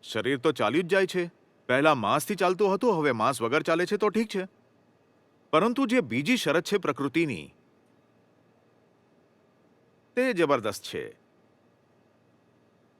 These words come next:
તે કહે છે કે ફક્ત તમારું એક શરીર નથી ચલાવવાનું, તમારા પછી ઓછામાં ઓછા પાંચ દસ હજુ પેદા કરવાના છે. હમ?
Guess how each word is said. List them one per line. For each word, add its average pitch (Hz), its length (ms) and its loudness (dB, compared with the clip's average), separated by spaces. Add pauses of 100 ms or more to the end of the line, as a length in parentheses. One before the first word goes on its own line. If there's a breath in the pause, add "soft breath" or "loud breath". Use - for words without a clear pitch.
(360)
તે 139 100 0
કહે 127 320 0
છે 190 180 -2
કે 180 140 -2
ફક્ત 131 280 -4
તમારું 123 460 0
એક 165 180 0
શરીર 175 280 -2
નથી 185 240 -4
ચલાવવાનું, 147 520 -2
તમારા 147 280 4
પછી 165 220 0
ઓછામાં 147 440 2
ઓછા 147 200 0
પાંચ 131 320 0
દસ 147 200 0
હજુ 127 160 -2
પેદા 170 240 0
કરવાના 220 340 0
છે. 87 220 -8 (3500)
હમ? 214 200 -6